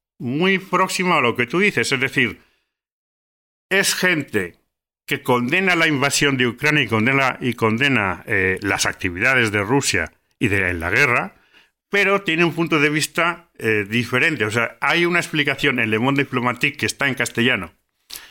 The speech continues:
sobre cómo Occidente se está equivocando con las sanciones energéticas a Rusia, que está fenomenal y que recomiendo leer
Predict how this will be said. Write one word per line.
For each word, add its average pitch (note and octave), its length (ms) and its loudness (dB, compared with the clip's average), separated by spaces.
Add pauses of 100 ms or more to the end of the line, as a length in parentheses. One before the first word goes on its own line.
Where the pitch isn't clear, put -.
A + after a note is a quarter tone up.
(480)
sobre C3 800 0 (260)
cómo F#3+ 340 2
Occidente E3+ 840 0
se - 160 2
está D#3+ 260 2
equivocando D3 960 2
con G#2+ 160 0
las G2+ 160 0
sanciones C#3 720 0
energéticas A#2+ 680 -2
a B2+ 80 2
Rusia, C#3 460 -2 (320)
que A2+ 100 -2
está - 240 -2
fenomenal F2+ 540 -2
y A2 100 -6
que G#2+ 180 -2
recomiendo A#2+ 460 0
leer A#2 340 0